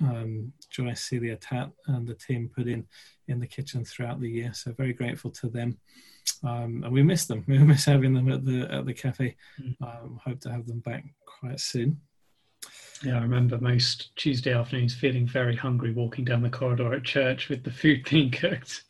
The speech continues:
Speaker 1: It smells very nice all the time, <laughs> doesn't it?
Speaker 2: Yeah.
Speaker 1: And, uh, we are privileged when we come along on Tuesday to be able to,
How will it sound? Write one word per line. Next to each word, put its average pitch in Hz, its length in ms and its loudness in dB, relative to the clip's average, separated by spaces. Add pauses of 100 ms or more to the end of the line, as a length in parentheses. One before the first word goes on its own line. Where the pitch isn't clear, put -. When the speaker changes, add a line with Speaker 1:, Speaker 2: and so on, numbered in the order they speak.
Speaker 1:
It 135 120 2
smells 139 340 4
very 123 200 0
nice 117 300 -4
all 120 100 -2
the 120 100 -2
time, 139 320 4
<laughs> - 0 -
doesn't 139 380 4
it? 139 120 6
Speaker 2:
Yeah. 135 120 4
Speaker 1:
And, 135 300 2
uh, 127 40 -6 (420)
we 151 100 6
are 156 120 6
privileged 131 500 4
when 120 140 0
we 117 120 -2
come 123 180 -4
along 117 220 -6
on 113 80 -6
Tuesday 123 360 -8
to - 140 -8
be 120 140 -4
able 113 200 -6
to, 117 220 -6